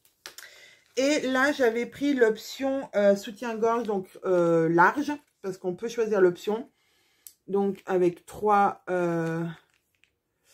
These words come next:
avec trois, euh, agrafes. Et donc, pareil, les petits régleurs, le nœud. Voilà. Donc, ça, c'est des kits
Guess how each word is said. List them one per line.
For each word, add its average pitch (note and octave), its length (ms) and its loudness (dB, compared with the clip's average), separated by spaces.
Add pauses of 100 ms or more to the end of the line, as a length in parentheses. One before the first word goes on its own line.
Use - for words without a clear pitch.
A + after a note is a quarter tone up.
(360)
avec F3+ 280 2
trois, A3+ 300 -2
euh, F3+ 440 4
agrafes. G3 580 -2 (180)
Et G3+ 120 -2
donc, F3+ 260 -2
pareil, G#3+ 560 0 (440)
les A3 200 -2
petits G#3+ 340 -4
régleurs, F#3 840 2
le F3+ 220 0
nœud. E3 280 -2 (340)
Voilà. G#3+ 260 2 (1000)
Donc, C#4 180 2
ça, F#4 180 6
c'est F4+ 160 6
des D#4 280 -2
kits F4 280 4